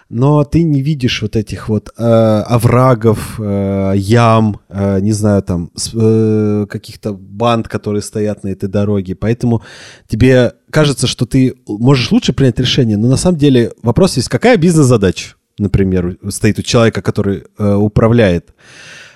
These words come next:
Вот, и он такой: "Блин, я вижу все эти перипетии, я сделал вот такое решение, тогда я все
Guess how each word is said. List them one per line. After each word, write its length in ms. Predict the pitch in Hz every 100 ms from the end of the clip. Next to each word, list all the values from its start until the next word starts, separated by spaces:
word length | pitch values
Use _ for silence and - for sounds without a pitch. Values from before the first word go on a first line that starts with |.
| _
Вот, 260 | 123 127 -
и 80 | 120
он 140 | 185
такой: 260 | 180 - 120
"Блин, 260 | 139 160 110
я 240 | 101 160
вижу 360 | 151 160 165 123
все 280 | - 139 127
эти 300 | - 113 101
перипетии, 720 | 123 123 143 135 196 247 285 - _ _ _ _ _ _ - -
я 140 | 131
сделал 260 | 135 175 180
вот 100 | 127
такое 240 | 151 170
решение, 400 | 131 123 247 262
тогда 220 | 135 123 143
я 240 | 135 117
все 520 | - - 151 139 107